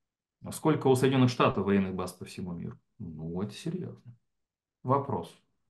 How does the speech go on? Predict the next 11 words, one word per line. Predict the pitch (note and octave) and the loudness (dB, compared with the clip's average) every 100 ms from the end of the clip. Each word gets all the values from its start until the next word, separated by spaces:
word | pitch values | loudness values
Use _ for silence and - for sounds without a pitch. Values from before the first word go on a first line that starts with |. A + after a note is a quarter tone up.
| _ - | _ -4
А | G#2+ | -2
зачем | B2 - F3+ G#2+ | -2 0 2 4
Америке | G#2 G#2+ F#2+ - | 2 2 0 -4
так | F#2 F2+ | -10 -4
много | G#2 G2 F2+ F2 F2 | 0 0 0 -6 -8
баз? | G2 F2 F2 - - _ _ _ _ _ _ _ _ - | -6 -6 -8 -14 -20 _ _ _ _ _ _ _ _ -16
Ведь | - | -6
она | G2+ G#2 | -2 0
же | G2+ | 4
не | G#2+ A#2+ | 6 6
империя, | B2+ F3+ - - | 4 2 0 -6